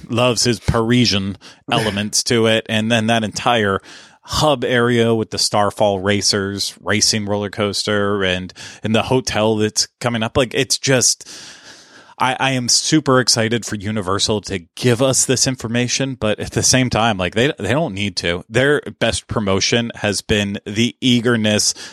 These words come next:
of the fan community <laughs> just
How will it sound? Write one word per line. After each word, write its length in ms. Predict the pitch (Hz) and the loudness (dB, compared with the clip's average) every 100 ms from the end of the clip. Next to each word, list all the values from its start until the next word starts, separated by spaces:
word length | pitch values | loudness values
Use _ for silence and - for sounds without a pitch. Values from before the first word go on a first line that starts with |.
| - | -6
of 140 | 120 - | -4 -2
the 100 | 117 | -2
fan 320 | - 107 107 | 0 -2 -2
community 580 | - 101 101 101 90 87 - - | -6 -6 -4 -4 -4 -2 -2 -4
<laughs> 220 | - - - | -20 -16 -8
just 520 | - 156 - - | -6 -2 0 0